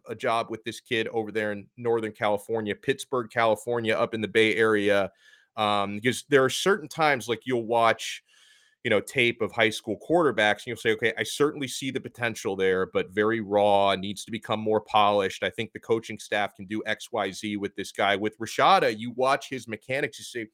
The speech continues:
he's already pretty close. <laughs> Like, you know, seventeen years old, he's not a finished product yet by any stretch of the imagination, but mechanically, he looks a lot closer. Like, the ceiling for him looks higher, or sorry, the floor for him looks higher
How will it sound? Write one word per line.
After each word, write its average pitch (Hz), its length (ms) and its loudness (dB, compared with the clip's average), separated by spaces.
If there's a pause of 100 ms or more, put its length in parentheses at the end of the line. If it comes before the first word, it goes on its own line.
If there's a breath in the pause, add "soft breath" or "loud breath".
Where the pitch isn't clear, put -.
(280 soft breath)
he's 180 240 -2
already 185 300 4
pretty - 240 -4
close. - 580 2
<laughs> - 40 2
Like, 120 200 6
you 160 80 0
know, 104 140 2 (180 loud breath)
seventeen 185 480 6
years 151 160 -4
old, 180 160 0
he's 151 120 -6
not 175 120 4
a 143 60 4
finished 147 340 0
product 131 380 6
yet 110 180 4 (240)
by 123 140 2
any 131 100 -2
stretch 127 280 -4
of 123 40 -18
the 123 60 -10
imagination, 127 580 -2
but 120 180 2 (300 loud breath)
mechanically, 165 640 2
he 147 160 -4
looks 185 300 2
a 131 80 0
lot 156 380 2
closer. 156 600 2
Like, 110 220 0
the 117 80 -12
ceiling 185 420 0
for 147 160 -4
him 135 220 -2
looks 131 180 -8
higher, 117 600 -2 (340 soft breath)
or 143 100 8
sorry, 143 240 6
the - 100 -2
floor 156 520 2
for 123 160 -6
him 117 260 -2
looks 110 160 -4
higher 107 460 0